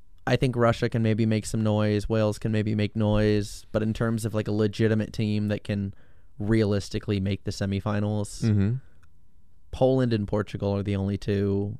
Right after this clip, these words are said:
Speaker 1: that I think, if given the right matchup in the two stages before the semis, that's, that's how it's gonna happen. If, if either of them get matched up against, I mean, like, the host nation,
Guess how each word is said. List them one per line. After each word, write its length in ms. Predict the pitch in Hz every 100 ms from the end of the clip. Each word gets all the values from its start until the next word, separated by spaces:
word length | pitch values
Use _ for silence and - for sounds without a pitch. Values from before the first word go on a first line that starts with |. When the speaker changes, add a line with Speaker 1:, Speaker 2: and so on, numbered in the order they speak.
| -
Speaker 1:
that 100 | 113
I 80 | 110
think, 440 | - 107 98 - - - - - - - -
if 260 | 160 151 - -
given 360 | 143 131 127
the 120 | 120 110
right 300 | 104 104 107
matchup 640 | 104 101 - - 101 - -
in 520 | 117 107 101 95 98 - - - - - - - - - -
the 420 | 113 113 107 104 - - - -
two 220 | - 117
stages 420 | 107 113 107 98
before 340 | - 107 - 104
the 100 | 95
semis, 680 | - 104 104 95 107 - - - - - - - - - - -
that's, 320 | - 127 131 -
that's 240 | 127 123
how 140 | 120
it's 140 | 107 -
gonna 180 | 98 95
happen. 400 | 92 95 95 98
If, 240 | 104 - - - - - - -
if 220 | 131 139
either 300 | 156 160 143
of 80 | 127
them 180 | 120 113
get 140 | 110
matched 380 | 113 107 101 -
up 160 | 113 -
against, 640 | 101 98 98 - - - - - - - -
I 80 | 110
mean, 160 | 104
like, 160 | 101 101
the 120 | 101
host 300 | 98 98 -
nation, 560 | 104 107 - 104 113